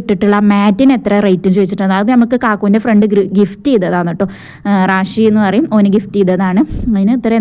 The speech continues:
നാലായിരത്തി സംതിങ് ഉണ്ട് ട്ടോ റേറ്റ്. പിന്നെ നല്ല റേറ്റ് ഉണ്ട് ട്ടോ. ഞങ്ങൾ തന്നെ അന്തം വിട്ടുപോയി അന്നത്. അത്ര റേറ്റ് ഒക്കെ ഉണ്ടെന്ന് അറിഞ്ഞപ്പോൾ. പിന്നെ എന്താ പറയുക, നമ്മളെ വീട് എത്ര സ്ക്വയർ ഫീറ്റാ ചോദിച്ചിട്ടുണ്ടായിരുന്നു. നമ്മുടെ വീട്, ആ,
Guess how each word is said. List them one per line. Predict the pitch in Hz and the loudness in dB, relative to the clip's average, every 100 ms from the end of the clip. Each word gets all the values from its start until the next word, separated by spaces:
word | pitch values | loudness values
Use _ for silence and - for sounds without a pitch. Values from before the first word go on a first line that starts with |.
| 202 | 2
നാലായിരത്തി | 196 190 185 208 | 0 -2 -4 -2
സംതിങ് | 190 196 208 | 0 2 2
ഉണ്ട് | 202 170 170 | 2 0 0
ട്ടോ | 180 185 | 0 0
റേറ്റ്. | 185 240 277 - - - - | 0 -2 -4 -10 -20 -10 0
പിന്നെ | 214 202 190 185 185 | 2 4 2 0 -2
നല്ല | 180 254 | 0 0
റേറ്റ് | 233 - | 0 0
ഉണ്ട് | 214 208 | 0 0
ട്ടോ. | 196 185 | -2 -2
ഞങ്ങൾ | 175 170 | -2 -2
തന്നെ | 202 226 | 0 2
അന്തം | 190 220 | 2 2
വിട്ടുപോയി | 196 185 185 180 | 0 0 0 0
അന്നത്. | 175 170 160 - - - _ _ _ _ - | -2 -4 -6 -10 -20 -20 _ _ _ _ -4
അത്ര | 262 - 208 | -4 0 2
റേറ്റ് | 202 190 | 2 0
ഒക്കെ | 190 | 0
ഉണ്ടെന്ന് | 202 190 190 | 0 2 0
അറിഞ്ഞപ്പോൾ. | 175 160 160 190 - - - - | -2 -2 -4 -6 -10 -20 -20 -4
പിന്നെ | 247 233 240 262 - | 2 4 4 2 0
എന്താ | 220 208 214 | 2 2 2
പറയുക, | 196 190 190 190 185 220 | 0 0 2 0 0 2
നമ്മളെ | 226 247 247 | 2 2 2
വീട് | 226 233 | 2 0
എത്ര | 247 - | -2 -2
സ്ക്വയർ | 226 190 185 | -2 -2 0
ഫീറ്റാ | 190 208 214 | 0 0 0
ചോദിച്ചിട്ടുണ്ടായിരുന്നു. | 185 175 180 180 175 175 190 202 214 | 0 -2 -4 -4 -4 -2 0 -2 0
നമ്മുടെ | 202 208 233 | 0 0 2
വീട്, | 220 208 233 254 - - | 2 2 2 0 -6 -20
ആ, | - | -8